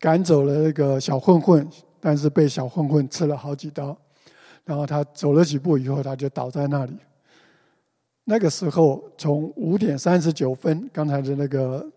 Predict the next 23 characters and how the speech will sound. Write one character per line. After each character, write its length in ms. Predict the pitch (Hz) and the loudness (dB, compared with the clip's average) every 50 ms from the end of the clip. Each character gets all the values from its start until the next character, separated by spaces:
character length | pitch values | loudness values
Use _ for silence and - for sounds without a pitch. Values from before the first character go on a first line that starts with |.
| _ _ | _ _
视 260 | - - - - 196 151 | -16 -10 -4 -2 -2 -2
频 180 | - - 143 | 0 0 -2
里 60 | 143 | -2
面 160 | 131 127 135 143 | -2 -2 -4 -4
看 200 | - 160 156 143 | -2 -2 -2 -2
到， 220 | 131 143 135 139 _ _ _ - - _ | -2 -2 -4 -4 _ _ _ -20 -10 _
一 80 | - 196 | -4 -2
直 160 | 175 170 147 | -2 -2 0
到 220 | 135 180 165 147 143 | 0 2 0 0 -2
七 240 | - - - 202 | -4 -4 -2 0
点 220 | 185 175 151 131 127 | 2 2 2 2 0
左 220 | 143 143 123 131 | -4 -4 -4 -2
右， 220 | 135 147 139 135 175 _ _ _ _ _ _ _ _ _ _ | 0 0 0 0 -2 _ _ _ _ _ _ _ _ _ _
九 260 | - - 165 147 139 139 | -6 0 2 2 2 2
一 60 | 151 | 2
一 580 | 165 170 196 233 302 269 190 202 196 208 233 - _ _ _ | 0 -2 -2 -2 0 2 2 2 2 0 -2 -6 _ _ _
才 240 | _ - 143 143 143 | _ -14 -12 -10 -10
接 260 | 139 - - 180 170 | -8 -4 0 0 4
到 180 | 175 190 165 151 | 4 4 4 4
人 180 | 139 139 135 139 | 2 0 -4 -2
家 140 | 156 151 | -2 -2
报 280 | 151 - 196 180 156 143 | 0 2 4 4 4 4
案。 240 | 156 156 156 139 135 | 0 -2 -4 -4 -6